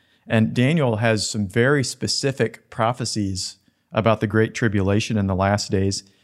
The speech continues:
He also talked about the, the abomination and so forth, and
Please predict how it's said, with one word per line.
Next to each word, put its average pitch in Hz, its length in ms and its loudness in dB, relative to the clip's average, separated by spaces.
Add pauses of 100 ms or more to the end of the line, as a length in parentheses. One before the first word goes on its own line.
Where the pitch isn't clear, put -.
(220)
He 120 120 0
also 127 320 4
talked 123 300 2
about 120 220 0
the, 107 200 -4 (100)
the 110 120 -4
abomination 104 800 -2
and 92 120 -4
so 110 220 0
forth, 104 420 0
and 92 120 0